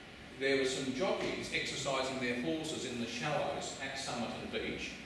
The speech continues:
and they noticed a chap who was quite well dressed, not in his bathers, didn't have his budgie smugglers and a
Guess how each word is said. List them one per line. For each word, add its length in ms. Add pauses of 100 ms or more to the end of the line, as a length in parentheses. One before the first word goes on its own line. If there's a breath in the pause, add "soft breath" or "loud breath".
(400)
and 460
they 160
noticed 380
a 20
chap 560 (140)
who 220
was 160
quite 360
well 220
dressed, 400
not 100
in 80
his 160
bathers, 480
didn't 140
have 100
his 160
budgie 340
smugglers 440
and 100
a 40